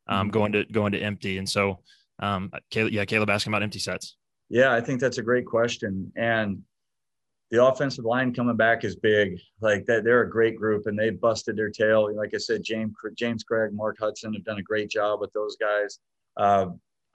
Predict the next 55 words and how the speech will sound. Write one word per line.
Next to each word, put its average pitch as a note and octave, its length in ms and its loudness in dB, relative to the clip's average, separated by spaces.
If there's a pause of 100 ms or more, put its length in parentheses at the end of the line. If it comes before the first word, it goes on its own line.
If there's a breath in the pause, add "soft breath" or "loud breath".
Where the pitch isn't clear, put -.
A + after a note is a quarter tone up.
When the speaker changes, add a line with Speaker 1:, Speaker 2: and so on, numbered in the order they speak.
Speaker 2:
I C#3 120 0
think D3+ 260 -4
the B2+ 100 2
empty B2 300 -6
sets, C3 380 -2
again, A2 320 -6
it G#2 100 -8
goes A#2 360 0
to A2 280 -2
what A#2 300 0
do A#2+ 80 -4
you A2+ 100 -2
feel A#2 320 0
like G2+ 260 0
stresses G#2 520 -4
the G2+ 100 -10
defense G#2 580 -8
and A2+ 280 -6
puts G#2 180 -4
your G2+ 120 -8
playmakers G2+ 600 -6
in G2 60 -6
the F#2+ 80 -6
best F#2+ 260 -4
position F#2+ 400 -10
to F#2 80 -6
make F#2 240 -8
plays. F#2 360 -4
And F#2 100 -10
I G#2+ 80 -2
think G#2 200 -10
that's G#2+ 220 -4
something G2+ 280 -8
that F#2 100 -8
Joe G#2 260 -2
did F#2+ 160 -6
an G2 80 -6
elite G2 240 -8
job F#2+ 340 -4
with F2+ 220 -6
in F2+ 100 -10
nineteen. F#2 540 -10 (440 soft breath)
And G#2 120 -2
they A2 140 4
had A2+ 160 2
a F#2+ 40 -2
great G#2 300 -4
cast G#2 420 0
out F#2 240 -4
there, F#2 200 0
and, F#2 260 -6
and G2 160 -6
Joe G#2+ 160 -2
Burrow G2+ 540 0
obviously F#2+ 420 -4